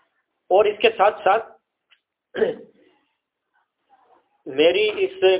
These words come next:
कमी को पूरा करने के लिए, कौन सी कमी? कमी जो मैं पाश्चात्य देश में बहुत प्रचार नहीं करता, उसके कारण पाश्चात्य देश की स्थिति के विषय में यदि मैं इतना नहीं जानता हूँ, तो उस कमी को पूरा करने के लिए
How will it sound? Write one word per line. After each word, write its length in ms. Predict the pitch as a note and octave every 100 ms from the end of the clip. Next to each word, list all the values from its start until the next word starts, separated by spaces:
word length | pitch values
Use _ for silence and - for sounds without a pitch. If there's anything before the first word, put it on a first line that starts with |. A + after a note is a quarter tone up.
| F#3 -
कमी 400 | F#3 G#3+ F#3 E3
को 160 | F3 F#3+
पूरा 340 | - E3+ F3
करने 320 | E3+ D3+ C#3
के 120 | B2+ C3
लिए, 160 | D#3+
कौन 240 | D#3+ D#3 D#3
सी 120 | F3
कमी? 320 | F3+ G#3 G3
कमी 320 | D#3 D#3 F3
जो 400 | D#3 F3+ - _ _ _ _ _ B2+
मैं 120 | D3+
पाश्चात्य 500 | D3 D#3 - F3+ E3+
देश 220 | E3+ E3+
में 100 | E3+
बहुत 220 | D#3 E3 E3
प्रचार 300 | D#3 E3 D#3
नहीं 140 | F3+
करता, 240 | F3 D3+
उसके 260 | D3 C#3+ D#3
कारण 340 | D3+ D3 D3+ D3 _ _ _ _ -
पाश्चात्य 540 | C#3+ - E3+ - F3
देश 300 | D#3 D#3+ - - _ _ _ _ _ _ -
की 80 | D#3
स्थिति 420 | - - D#3+ F#3
के 140 | F#3
विषय 260 | E3 D#3+ E3+
में 120 | F3
यदि 140 | E3+ E3+
मैं 120 | E3+
इतना 260 | E3 F3
नहीं 200 | E3 G3
जानता 280 | F3 D#3+ D3+
हूँ, 120 | D#3+
तो 60 | E3
उस 140 | F3
कमी 240 | - F3 A3
को 140 | A3+
पूरा 320 | A3 F#3+ G#3+
करने 300 | A3 G3 G3
के 160 | F#3 E3
लिए 400 | D#3 F3+ B3